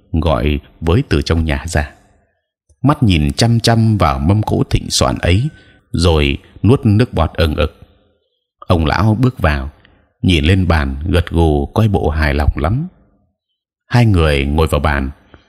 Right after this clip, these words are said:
từng làn hơi nóng tỏa ra, tỏa ra kèm theo mùi thơm béo ngậy từ thịt vịt lại khiến người ta chết thèm. Ông lão với tay lên cái chạn, lấy ra một cái tô lớn múc đầy cháo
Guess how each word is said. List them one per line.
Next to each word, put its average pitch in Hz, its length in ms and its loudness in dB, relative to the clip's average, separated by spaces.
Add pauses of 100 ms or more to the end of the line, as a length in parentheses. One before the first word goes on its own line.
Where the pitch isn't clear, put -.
(300)
từng 73 240 0
làn 69 260 0
hơi 113 260 2
nóng 113 240 0 (100)
tỏa 69 280 0
ra, 113 320 0 (600)
tỏa 71 180 0
ra 92 280 2
kèm 69 380 -4
theo 95 200 2
mùi 82 380 2
thơm 101 320 0
béo 95 140 0
ngậy 117 320 0 (300)
từ 80 120 0
thịt 80 260 -4
vịt 76 200 -2
lại 73 380 -2
khiến 131 260 -2
người 87 160 0
ta 101 300 -2
chết - 200 -2
thèm. 73 200 -2 (1600)
Ông 82 180 0
lão 92 440 2
với 87 140 2
tay 87 240 2
lên 82 140 0 (100)
cái 90 100 0
chạn, - 260 -2 (600)
lấy 104 200 0
ra 107 300 2
một 90 240 0
cái 95 80 0
tô 101 240 2
lớn 98 340 2
múc 147 200 0
đầy 71 280 -2
cháo 98 360 0